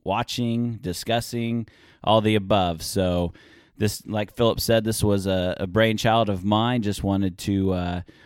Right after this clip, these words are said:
hopefully share a little knowledge and do a little entertaining, uh, over, over the course of these podcasts. So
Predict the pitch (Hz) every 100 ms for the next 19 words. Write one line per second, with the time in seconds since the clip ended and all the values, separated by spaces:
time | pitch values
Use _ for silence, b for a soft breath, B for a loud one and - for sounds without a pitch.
0 | - 131 131 131 - 127 120 117 110 107
1 | 110 127 117 101 98 104 104 101 104 104
2 | 98 107 107 95 92 92 60 73 62 50
3 | 50 95 92 92 - 101 98 - 104 95
4 | 98 92 92 - 95 92 87 80 78 52
5 | - 73 80 80